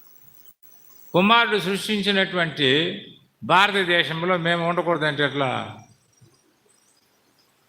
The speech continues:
ఆ? జన్మ హక్కు. మేము పుట్టింది అమెరికాలో కాదు,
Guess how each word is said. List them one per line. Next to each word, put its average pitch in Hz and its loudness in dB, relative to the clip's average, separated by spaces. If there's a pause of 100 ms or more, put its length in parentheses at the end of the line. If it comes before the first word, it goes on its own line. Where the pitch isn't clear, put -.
(720)
ఆ? 233 0 (1500)
జన్మ 196 2
హక్కు. 180 0 (520)
మేము 185 4
పుట్టింది 214 2
అమెరికాలో 208 2
కాదు, 196 0